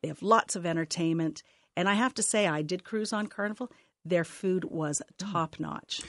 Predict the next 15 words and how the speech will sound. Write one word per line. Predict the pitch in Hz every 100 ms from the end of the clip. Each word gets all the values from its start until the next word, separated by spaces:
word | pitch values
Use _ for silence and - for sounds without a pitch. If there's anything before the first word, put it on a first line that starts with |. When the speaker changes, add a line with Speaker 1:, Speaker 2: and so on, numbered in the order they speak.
| - - -
Speaker 2:
They | 139
have | 127 98
Hasbro, | - 151 156 - 160 160
the | 110
game | 92 135 135 135
show, | - 117 127 127
Seuss | - 143 156 -
at | 147
Sea | - - 131
programming | 135 131 110 110 113 117 117
featuring | 113 104 95 104
a |
character | - 110 107 - 98
breakfast. | 104 92 - 104 -
So | 92